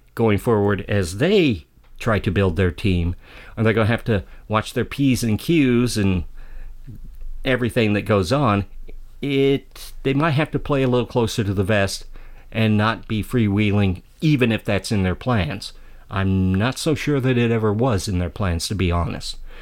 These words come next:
But we'll see how that goes. So that'll wrap up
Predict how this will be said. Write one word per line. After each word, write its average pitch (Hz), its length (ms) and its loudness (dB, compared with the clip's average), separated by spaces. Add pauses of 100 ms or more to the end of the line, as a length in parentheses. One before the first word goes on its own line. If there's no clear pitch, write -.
(380)
But 175 160 4
we'll 175 80 4
see 147 180 4
how 120 140 4
that 104 160 0
goes. - 340 -8 (440)
So 131 200 2
that'll 160 300 2
wrap 165 260 2
up 165 240 2